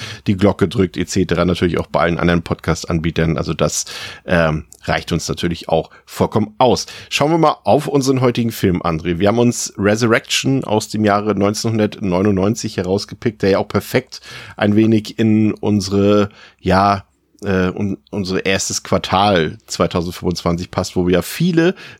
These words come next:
religiöse Horrorfilme oder Genrefilme hatten, die irgendwie zufälligerweise auch alle Ende der neunziger Jahre oder Anfang der zweitausender produziert wurden. Sei es Stigmata, sei es End of Days oder jetzt Resurrection.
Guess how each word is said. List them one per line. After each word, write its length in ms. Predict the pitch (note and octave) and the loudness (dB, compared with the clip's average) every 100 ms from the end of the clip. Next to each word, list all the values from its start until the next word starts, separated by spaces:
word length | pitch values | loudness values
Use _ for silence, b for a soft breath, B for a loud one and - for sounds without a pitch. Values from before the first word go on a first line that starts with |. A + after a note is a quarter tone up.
| - | 0
religiöse 840 | G#2+ F#2 A2 C3+ C3+ C3 B2+ B2+ b b b b _ | 0 2 4 4 2 2 4 2 b b b b _
Horrorfilme 680 | - A#2+ A#2 - - A2+ G#2+ | 0 4 4 2 2 2 4
oder 200 | G2+ G2 | 2 2
Genrefilme 680 | E2+ G#2+ A2+ A2 - A2 G#2 | 2 2 4 2 0 2 2
hatten, 420 | G#2 - A2+ G#2+ | 0 0 2 2
die 400 | G#2 G#2 G#2+ - | 0 -2 -2 0
irgendwie 280 | A2 G2+ G2+ | 0 0 -2
zufälligerweise 760 | - D3 - G2 F#2+ F#2 G2 F#2+ | -2 -2 0 2 2 2 2 0
auch 200 | - - | -2 0
alle 320 | F2+ F#2+ - | 0 2 0
Ende 180 | F#2+ F2+ | 0 0
der 120 | F2+ | 2
neunziger 440 | F2+ F#2 - F2+ | 2 0 -2 0
Jahre 320 | F2 E2+ F2+ E2+ | 2 4 2 0
oder 160 | F2 | -2
Anfang 240 | F2+ - E2+ | -4 -4 -4
der 140 | F2 | -4
zweitausender 560 | - E2 - G2+ G2+ F2 | -4 -2 0 2 0 -2
produziert 640 | - F#2+ - - G2 F#2+ | -2 -4 -4 -4 -4 -2
wurden. 260 | F#2+ G2 B B B | -2 -2 B B B
Sei 180 | - A#2 | 2 2
es 120 | - | 2
Stigmata, 680 | - G2+ - F2 F#2 F2+ F2+ | 0 0 0 0 2 2 2
sei 200 | F#2 G2+ | 2 2
es 120 | G2+ | 0
End 280 | A2+ A#2 A2 | -2 -2 -2
of 140 | A2 | -4
Days 500 | - E2+ F#2+ G2 - | -2 0 0 -2 -4
oder 180 | G2+ G2+ | -2 2
jetzt 380 | G2 G2 - F#2+ | 2 0 -2 -2
Resurrection. 760 | F2+ F#2+ F2 - - G#2 G2 | 0 2 0 -2 -4 -2 -2